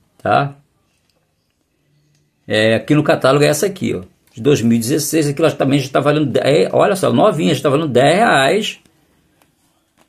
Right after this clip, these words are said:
Uma M B C quinze sobrou, já tá valendo trinta reais uma Flor de Cunho, trinta reais. Quer dizer, quem comprou um sachê lá em dois mil e dezesseis já tá com mil e quinhentos reais, né? Já tá valendo mil e quinhentos reais.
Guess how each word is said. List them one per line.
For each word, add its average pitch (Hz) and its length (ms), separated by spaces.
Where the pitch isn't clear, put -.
Uma 120 140
M 139 80
B 151 140
C 175 320
quinze 175 340
sobrou, 175 320
já 160 60
tá 170 80
valendo 180 280
trinta 226 380
reais 202 540
uma 214 160
Flor 196 320
de - 80
Cunho, 165 520
trinta 160 580
reais. 160 540
Quer 131 100
dizer, 131 100
quem 165 160
comprou 190 280
um 190 60
sachê 170 480
lá 160 100
em 160 60
dois 143 200
mil 147 100
e 143 40
dezesseis 135 460
já 180 80
tá 180 140
com 190 120
mil 190 220
e 226 60
quinhentos 208 320
reais, 160 640
né? 117 320
Já 101 100
tá 123 120
valendo 143 180
mil 139 140
e 185 60
quinhentos 185 280
reais. 123 500